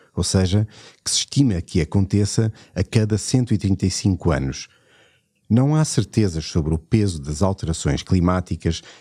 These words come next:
causadas pelos humanos nesta seca. Os dados não indicam que se sobreponha, por enquanto, à variabilidade normal do clima nesta região, nota um estudo da World Weather Attribution,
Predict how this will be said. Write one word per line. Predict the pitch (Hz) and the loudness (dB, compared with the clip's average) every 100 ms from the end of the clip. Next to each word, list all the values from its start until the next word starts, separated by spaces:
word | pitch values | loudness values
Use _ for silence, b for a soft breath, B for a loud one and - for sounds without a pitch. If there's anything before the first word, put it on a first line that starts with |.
| B | B
causadas | - 113 101 117 107 87 | 0 0 2 0 0 -2
pelos | - 90 85 95 | -4 -2 0 2
humanos | 101 107 85 85 | 2 2 0 -2
nesta | 76 - | -4 -2
seca. | 90 - 67 - 71 - _ _ _ _ b b b b _ - | -2 -2 -2 -4 -8 -8 _ _ _ _ b b b b _ -2
Os | 98 | 2
dados | 131 131 123 98 | 4 2 2 2
não | 87 85 | 2 2
indicam | 90 82 117 113 87 78 | 2 2 0 0 -2 -2
que | - 90 78 | 0 0 0
se | - 95 | -2 -2
sobreponha, | - 156 131 101 92 85 87 113 _ _ | 0 2 2 0 0 2 0 -2 _ _
por | - 71 | -6 0
enquanto, | 76 78 87 82 82 92 b b b | 0 2 0 0 -2 -6 b b b
à | 90 82 76 | 0 0 0
variabilidade | 82 113 110 107 92 104 120 110 113 113 104 | 0 0 2 2 2 0 2 2 2 0 0
normal | 104 104 117 113 | 0 2 2 0
do | 98 98 | -2 -2
clima | - 113 92 | 0 2 4
nesta | 78 78 - | 2 0 -2
região, | 82 85 92 95 85 71 | -4 0 2 2 0 -2
nota | 71 69 - | -2 -2 0
um | 78 | -2
estudo | - - 95 85 76 | -2 0 0 2 2
da | 80 | 0
World | 78 92 98 101 101 - | 2 0 2 0 -2 -2
Weather | 87 87 82 95 - | 0 0 2 0 -2
Attribution, | 104 95 98 104 - 73 | -2 0 2 0 0 -2